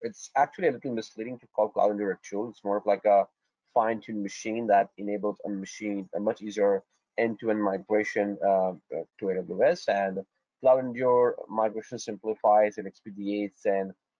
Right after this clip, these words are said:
automates these large-scale migrations from a physical, virtual, and a cloud-based infrastructure to A W S. And it automatically converts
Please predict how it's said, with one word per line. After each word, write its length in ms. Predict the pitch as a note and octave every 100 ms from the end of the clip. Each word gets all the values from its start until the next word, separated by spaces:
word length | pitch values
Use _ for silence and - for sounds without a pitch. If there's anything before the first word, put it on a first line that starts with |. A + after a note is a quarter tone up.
| _
automates 600 | - A2 A#2 G#2+ G#2+ - -
these 280 | G#2 G2
large-scale 880 | G2 G2 G#2 G2+ G2+ - - G#2 G2+
migrations 720 | F#2+ F#2 F#2+ A#2+ C#3+ G#2+ G2 -
from 300 | G2+ F#2+ F#2+ -
a 40 | F#2+ -
physical, 600 | G#2+ G#2 - G2 G2 F#2+
virtual, 480 | G2 F#2+ - G#2 G2
and 100 | G2
a 160 | G2 G2 _ - _
cloud-based 340 | - A2 G#2 G2+
infrastructure 680 | G2+ G#2 - G#2 - -
to 160 | G2+ G#2
A 60 | F#2
W 320 | F#2 F2+ A2+
S. 260 | G#2+ G#2+
And 120 | G#2+ A#2
it 80 |
automatically 480 | C3+ D3+ C#3+ D3 C3+
converts 580 | A#2+ A2+ A2+ B2 A#2+ -